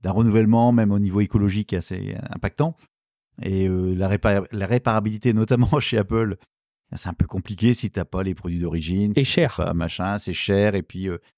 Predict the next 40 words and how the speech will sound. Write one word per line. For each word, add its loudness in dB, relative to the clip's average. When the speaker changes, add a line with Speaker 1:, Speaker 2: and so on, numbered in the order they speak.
Speaker 1:
c'est 0
au 4
bon 2
vouloir, -2
enfin, -4
c'est -12
au -8
bon -8
vouloir. -10
Bon, -8
bref, 0
c'est 0
assez, -2
c'est 0
assez 2
compliqué. 0
Speaker 2:
Mm. -6
Speaker 1:
Euh, 4
les 0
autres 0
smartphones, 2
euh, 2
type, -2
euh, -2
smartphone -4
chinois, 0
pas, 0
pas 0
certain 0
qu'ils -10
soient 0
très -6
réparables, 0
Speaker 2:
Mm. 0
Speaker 1:
euh, 2
dans -2
des 0
boutiques -6
non 2
plus. 0